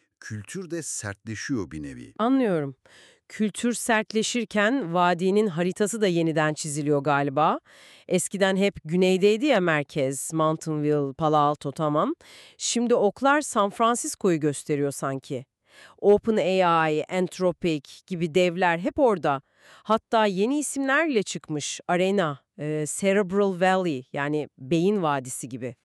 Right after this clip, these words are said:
Speaker 1: Evet, evet, bu coğrafi kayma da çok önemli. Bu sadece bir taşınma değil aslında. Bütün o yapay zeka yeteneği, yatırım, enerji, hepsi San Francisco'da toplanıyor.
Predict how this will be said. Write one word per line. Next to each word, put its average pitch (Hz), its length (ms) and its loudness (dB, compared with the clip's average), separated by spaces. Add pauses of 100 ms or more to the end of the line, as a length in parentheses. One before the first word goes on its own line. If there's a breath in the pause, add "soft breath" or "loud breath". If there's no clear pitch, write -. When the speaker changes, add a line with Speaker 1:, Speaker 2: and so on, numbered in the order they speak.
(140)
Speaker 1:
Evet, 160 340 -4
evet, 175 200 -2 (100)
bu 110 120 -6
coğrafi 101 540 -2
kayma 123 400 -4
da 156 80 -6
çok - 260 -12
önemli. 62 380 -8
Bu 67 60 -18
sadece 104 500 -8
bir 120 120 -6
taşınma 107 600 -6
değil 135 260 -8
aslında. 62 520 -12
Bütün 98 240 -8
o 80 160 -6 (100)
yapay 69 360 -10
zeka 69 400 -10
yeteneği, 69 720 -10
yatırım, 67 460 -14 (100)
enerji, 65 540 -12 (380 soft breath)
hepsi 175 480 -4
San 104 200 -4
Francisco'da 104 640 -8
toplanıyor. 57 540 -16